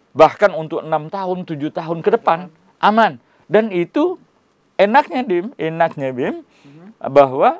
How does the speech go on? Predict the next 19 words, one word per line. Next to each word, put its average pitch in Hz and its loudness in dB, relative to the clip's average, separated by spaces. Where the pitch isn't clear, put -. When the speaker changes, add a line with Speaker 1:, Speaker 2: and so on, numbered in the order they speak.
Speaker 1:
uang 226 2
yang 196 -6
diambil 165 -4
itu 339 -8
bukan 226 -2
dari, 214 0
bukan 208 -2
dari 202 2
prinsipalnya, 208 -2
bukan 160 -4
dari 196 2
pokoknya, 202 -4
tetapi 180 0
adalah 226 2
dari 180 0
nilai 202 -2
optimalnya. 202 -2
Speaker 2:
Hmm. - -20
Speaker 1:
Ya, 240 4